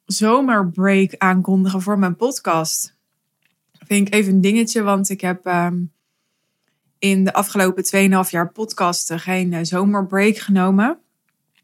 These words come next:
En ik merk dat mijn mind gelijk van alles denkt.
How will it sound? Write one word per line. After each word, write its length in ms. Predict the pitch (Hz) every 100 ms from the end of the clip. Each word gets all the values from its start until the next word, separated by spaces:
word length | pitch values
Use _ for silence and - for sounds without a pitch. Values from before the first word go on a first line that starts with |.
| _ _
En 120 | 208
ik 80 | 185
merk 220 | 202 208
dat 120 | 202
mijn 200 | 190 190
mind 360 | 202 214 233 -
gelijk 320 | 190 180 185
van 220 | - 190 _
alles 560 | 233 254 254 208 196
denkt. 540 | - 165 185 254 -